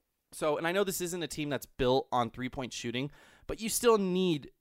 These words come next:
three-point shooting to win games, and there's a path where they just get torched in the playoffs, and they can't, you know, come out of it because they don't have a consistent shooter.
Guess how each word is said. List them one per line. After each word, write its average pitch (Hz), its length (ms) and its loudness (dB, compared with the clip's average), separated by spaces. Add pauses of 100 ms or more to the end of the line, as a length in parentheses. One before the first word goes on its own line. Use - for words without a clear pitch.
(360)
three-point 147 380 0
shooting 123 260 -2
to 131 100 -8
win 120 220 -2
games, 110 500 -2
and 117 400 -4 (240)
there's 151 260 4
a 151 60 -2
path 165 320 0
where 143 120 -4
they 131 100 -4
just 127 180 -8
get 135 160 -10
torched 135 420 -6
in 135 60 -6
the 127 80 -6
playoffs, 147 480 -2
and 123 140 -6
they 117 60 -8
can't, 139 340 -6 (140)
you 131 120 -10
know, 123 120 -4
come 131 260 -4
out 165 180 2
of 196 80 -2
it 151 100 -6
because 135 260 -10
they 131 80 -6
don't 139 120 -4
have 135 120 -4
a 131 40 -8
consistent 117 460 -14
shooter. - 280 -6